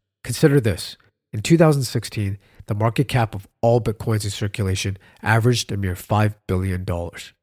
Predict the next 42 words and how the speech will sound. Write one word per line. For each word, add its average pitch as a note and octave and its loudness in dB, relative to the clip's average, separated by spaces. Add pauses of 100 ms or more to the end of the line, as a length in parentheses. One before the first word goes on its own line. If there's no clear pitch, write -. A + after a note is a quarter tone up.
(160)
That's - 0
less B2 0
than G2 -4
zero G2+ 2
point A2+ -2
three B2+ 0
percent A2 0
of G2+ -8
Apple's G2 -2
market A2+ -2
cap D3 0 (280)
and A2+ -2
about B2 2
the A#2+ 0
same C3+ 2
percentage A2+ -2
share A#2 2
of - -6
gold's G#2 0 (100)
overall G#2 0
market. F2+ -8 (320)
But G#2+ -2
look C#3+ 2
where D#3 6
Bitcoin A#2 -2
is G2+ -2
now. G2 -6 (380)
At - -20
the G2 0
peak - 2
of A#2+ 0
its - -2
last A#2 0
rally, G2 0 (180)
one C3+ 4
in B2+ 0
ten B2 0
Americans A2 -2
were G2 -4
invested G#2 -2
in G2+ -4
Bitcoin, G2 -8